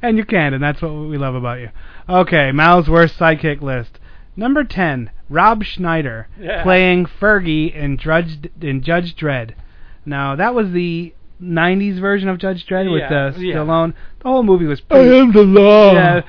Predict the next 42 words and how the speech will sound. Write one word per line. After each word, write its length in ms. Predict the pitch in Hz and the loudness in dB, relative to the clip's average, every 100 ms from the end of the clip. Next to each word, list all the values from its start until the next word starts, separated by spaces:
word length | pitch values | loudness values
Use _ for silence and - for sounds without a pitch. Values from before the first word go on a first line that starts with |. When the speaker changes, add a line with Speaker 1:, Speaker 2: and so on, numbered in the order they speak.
| - - | -14 -12
Speaker 1:
the 80 | 240 | -2
whole 120 | 269 | 0
movie 260 | 226 208 202 | 2 2 2
was 160 | 160 | -2
pretty 260 | - 185 160 | -2 -4 -4
terrible, 460 | 147 147 156 156 160 | -4 -4 -2 -4 -6
but 320 | 160 147 147 - - - - | -4 -6 -6 -12 -20 -18 -10
Rob 240 | 214 220 | -4 -4
Schneider, 560 | 202 190 175 165 156 131 - | -4 -2 -2 0 -4 -6 -16
he 220 | - 180 | -8 -4
added 260 | 151 147 143 | -2 -2 -4
a 60 | 131 | -6
lot 320 | 131 135 - | -6 -8 -10
to 80 | 131 | -10
make 220 | 127 123 | -8 -8
that 160 | 120 156 | -10 -6
Speaker 2:
He 60 | |
added 180 | 196 185 | -6 -8
some 100 | 170 | -12
more 140 | 170 160 | -14 -14
terror. 300 | - 165 147 | -10 -4 -4
Speaker 1:
just 180 | 147 143 | -4 -8
the 100 | 131 | -6
worst. 420 | 131 120 104 - - - - - - - | -6 -8 -12 -18 -20 -20 -20 -20 -20 -8
Okay, 500 | 147 147 151 131 120 | -6 -4 -6 -4 -6
one 180 | 131 202 | -4 -2
of 60 | |
my 140 | 185 151 | -2 -2
favorite 340 | 220 226 208 | 0 0 0
movies, 520 | 165 160 156 156 - - | -2 -2 -2 -4 -8 -16
number 320 | 170 147 139 | -8 -6 -4
nine, 500 | 151 190 196 196 190 - - - - - - - - - - - 175 | -2 0 0 -2 -4 -8 -18 -16 -16 -18 -20 -20 -20 -20 -20 -20 -8
uh, 300 | 165 170 165 | -4 -4 -4
Edward 380 | 185 240 269 233 | -6 -2 -2 -2
Furlong 680 | - 180 185 156 131 123 113 | -2 -2 0 0 -2 -6 -10
playing 360 | - 160 151 143 | -4 0 0 0
John 320 | 185 233 240 | 0 0 -2
Connor, 540 | 180 180 180 180 185 - | -2 -2 -2 -2 -6 -10
uh, 300 | 147 143 143 147 | -10 -8 -8 -8
in 220 | 143 135 | -6 -6
Terminator 480 | 170 175 170 160 151 | -4 -2 -2 -2 -4
two. 380 | - 123 90 | -8 -8 -8